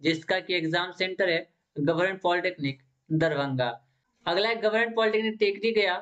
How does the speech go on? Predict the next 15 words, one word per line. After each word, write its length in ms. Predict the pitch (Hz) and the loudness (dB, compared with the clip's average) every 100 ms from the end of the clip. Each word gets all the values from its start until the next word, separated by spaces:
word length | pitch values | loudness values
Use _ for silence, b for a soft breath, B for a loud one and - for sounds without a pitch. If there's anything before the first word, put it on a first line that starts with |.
| - | -4
और 140 | 139 156 | -2 0
गया 200 | 170 185 | 2 0
के 140 | 190 | -2
जितने 260 | 190 185 196 | -4 -4 0
भी 80 | 196 | 0
private 380 | 196 180 185 190 | 2 0 -2 -4
college 360 | - 185 190 160 | 0 0 0 -2
हैं 140 | 170 - - | -6 -8 -8
सभी 280 | - 190 208 | -4 -2 0
का 120 | 202 | 0
एग्जाम 320 | 180 185 185 | 0 -2 -4
center 340 | - 185 185 180 | -4 -4 0 0
है 100 | 180 | 0
Government 360 | 160 156 170 160 | 0 0 0 2
Polytechnic 520 | 160 156 151 127 127 | 2 2 -2 -8 -12